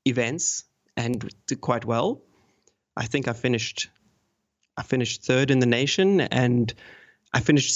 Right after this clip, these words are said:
second again in the African Open. Um, and then in twenty fourteen, I'd actually, I'd had enough, really. I was like, "Okay, David, you're good enough.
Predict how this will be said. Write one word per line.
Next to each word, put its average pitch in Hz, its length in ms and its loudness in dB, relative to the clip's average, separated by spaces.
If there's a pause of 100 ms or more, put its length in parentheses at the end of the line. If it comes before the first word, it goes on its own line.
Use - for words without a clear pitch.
second 160 340 2
again 135 360 2
in 160 100 2
the - 100 0
African 127 380 0
Open. 135 380 0 (1120)
Um, 123 360 0 (580)
and 156 120 4
then 190 300 0
in 151 160 4
twenty 175 520 2
fourteen, 170 800 4 (380)
I'd 135 120 4
actually, 160 380 0
I'd 131 120 0
had 165 160 0
enough, 151 320 -2
really. 113 240 0
I - 40 -2
was 143 100 -2
like, 147 120 -4
"Okay, 151 220 -2
David, 135 340 0
you're 135 80 6
good 147 160 4
enough. 120 420 -2